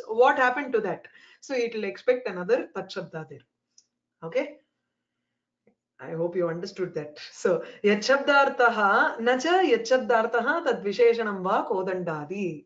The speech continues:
That is one objection which was raised and answered. So, the answer is for that, uh, uh, you will get into avibhishta videyamsha dosham, where the tat shabdartha, uh, the tat shabda amsham is, or the videyamsham is absent.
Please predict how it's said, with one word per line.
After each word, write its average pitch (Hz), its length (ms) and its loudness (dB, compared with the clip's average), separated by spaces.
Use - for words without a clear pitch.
That 214 160 -6
is 294 140 -4
one 254 240 2
objection 247 520 -2
which 214 160 -6
was 185 160 -4
raised 233 300 -2
and 208 120 -2
answered. 175 480 -6
So, 214 360 2
the 196 140 0
answer 247 460 4
is - 380 0
for 220 180 2
that, 233 360 0
uh, - 20 4
uh, 208 480 0
you 202 600 -2
will 208 160 2
get 220 200 2
into 240 220 2
avibhishta 226 580 2
videyamsha 196 420 0
dosham, 196 420 -2
where 220 260 2
the 208 120 -2
tat 190 200 -4
shabdartha, 226 560 2
uh, 233 40 2
the 202 420 0
tat 214 160 -2
shabda 254 200 2
amsham 233 600 -2
is, 220 360 -8
or 196 240 0
the 190 240 -6
videyamsham 240 760 2
is 240 160 -2
absent. 175 540 -10